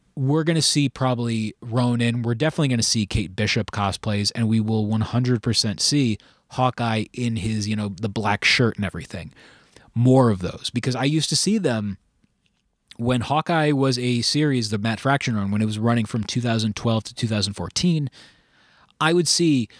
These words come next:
people walking in a white t-shirt with little white bandages all over their face and arms because they fell through a plate of glass.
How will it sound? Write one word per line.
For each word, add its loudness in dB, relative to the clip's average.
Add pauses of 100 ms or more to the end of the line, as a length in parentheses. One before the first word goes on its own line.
(280)
people 0
walking 0
in -4
a 2
white 0
t-shirt 2 (280)
with 0
little 2
white 0
bandages 0
all 0
over 2
their -2
face 0
and 0
arms 0 (880)
because 0
they 0
fell 0
through -6
a -4
plate -4
of -8
glass. 0